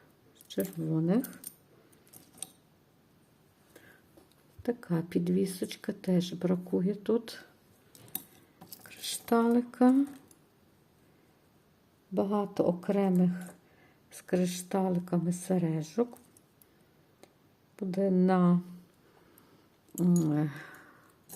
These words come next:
кришталики. Ось така гарна кліпса, але теж пари до неї не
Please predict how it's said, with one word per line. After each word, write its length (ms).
кришталики. 1160
Ось 120
така 260
гарна 540
кліпса, 880
але 220
теж 600
пари 380
до 160
неї 320
не 200